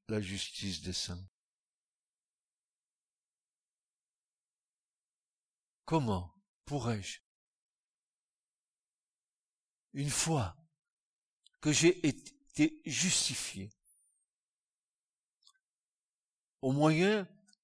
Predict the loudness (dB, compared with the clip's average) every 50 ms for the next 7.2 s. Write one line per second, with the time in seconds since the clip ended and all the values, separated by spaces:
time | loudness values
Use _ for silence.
0 | _ -20 -12 -6 -2 2 2 4 6 6 6 6 4 2 4 4 4 2 2 -2
1 | -4 -6 -6 -8 -12 -20 -20 -20 -20 _ _ _ _ _ _ _ _ _ _ _
2 | _ _ _ _ _ _ _ _ _ _ _ _ _ _ _ _ _ _ _ _
3 | _ _ _ _ _ _ _ _ _ _ _ _ _ _ _ _ _ _ _ 0
4 | 0 0 0 0 -4 -4 -2 0 0 -2 -2 -4 -6 -2 -2 -2 -2 -2 -2 0
5 | 0 0 0 -2 -8 -14 _ _ _ _ _ _ _ _ _ _ _ _ _ _
6 | 4 4 4 4 4 2 2 2 0 0 -2 -2 -2 -2 -4 -6 -6 -8 -8 -8
7 | -10 -10 -16 _